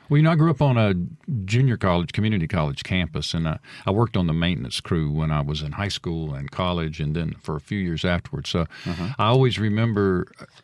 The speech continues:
Speaker 1: that sort of summer, the summertime when the kids, the students would leave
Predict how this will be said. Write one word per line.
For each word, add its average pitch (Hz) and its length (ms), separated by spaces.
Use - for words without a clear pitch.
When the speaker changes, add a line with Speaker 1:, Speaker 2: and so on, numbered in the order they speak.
Speaker 1:
that 120 460
sort 117 220
of - 80
summer, 120 600
the 107 140
summertime 101 800
when 95 120
the 85 60
kids, 147 520
the 110 100
students 170 460
would 139 160
leave 113 440